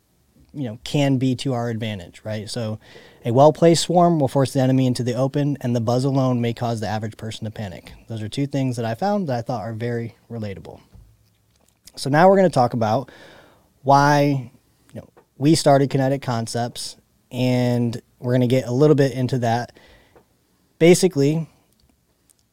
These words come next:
what we saw and observed is a disconnect between maybe what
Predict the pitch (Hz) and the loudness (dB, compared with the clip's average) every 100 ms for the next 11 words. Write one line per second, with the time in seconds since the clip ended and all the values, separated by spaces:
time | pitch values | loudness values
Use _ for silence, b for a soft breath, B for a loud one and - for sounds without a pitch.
0 | _ 151 143 135 143 139 135 123 - _ | _ 0 2 4 4 4 2 -2 -10 _
1 | _ - - 135 131 151 156 123 117 131 | _ -2 4 6 8 6 4 0 0 -2
2 | 139 - - - 135 131 123 120 - - | -6 -16 -20 -4 0 2 0 -4 -8 -6
3 | 131 165 170 170 160 151 156 - 151 139 | 4 4 4 2 2 2 -2 0 2 2
4 | 135 123 b b b b 160 180 180 160 | 2 -2 b b b b 2 4 6 6
5 | 135 | 4